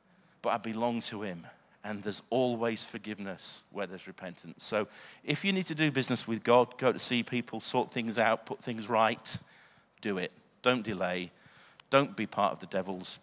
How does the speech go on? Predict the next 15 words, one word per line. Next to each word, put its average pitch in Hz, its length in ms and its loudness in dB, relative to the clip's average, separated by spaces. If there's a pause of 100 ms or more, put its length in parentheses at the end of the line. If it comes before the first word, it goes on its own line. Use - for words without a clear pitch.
(120)
ploy 104 400 4 (120)
to - 100 -6
sow 95 280 0 (140)
disharmony. 90 640 -2 (160)
Just - 320 -4
repent 87 460 -8 (240)
and 92 180 -4
restore 90 340 -4
relationships. 85 880 -10 (1300)
So 147 160 0
with 143 100 6
that 196 200 6
wonderful 160 360 -2
possibility 123 840 -6
of 87 280 -8